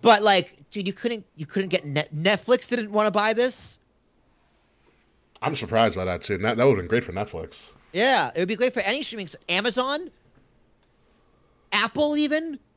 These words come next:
Speaker 1: You couldn't get a streaming service to buy these rights.
Speaker 2: I
Speaker 1: That's,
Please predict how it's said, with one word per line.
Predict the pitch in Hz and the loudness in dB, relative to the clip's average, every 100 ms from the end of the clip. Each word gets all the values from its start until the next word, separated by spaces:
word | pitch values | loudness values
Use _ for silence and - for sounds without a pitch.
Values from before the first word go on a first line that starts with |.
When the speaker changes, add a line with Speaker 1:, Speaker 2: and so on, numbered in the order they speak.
| _ _ _ _ _ _ _ _ - | _ _ _ _ _ _ _ _ -4
Speaker 1:
You | 233 | -2
couldn't | 214 302 | 2 2
get | 254 262 - | 2 2 0
a | 208 | -2
streaming | 240 247 | -4 -8
service | 240 240 240 | -6 -4 -2
to | 208 | -2
buy | 170 196 | 0 0
these | 208 214 175 | 0 -4 -2
rights. | 180 226 - - - _ _ _ _ _ _ _ _ _ _ _ _ - | -2 -2 -4 -14 -16 _ _ _ _ _ _ _ _ _ _ _ _ -4
Speaker 2:
I | 95 113 | 0 2
Speaker 1:
That's, | 190 233 226 | 4 2 0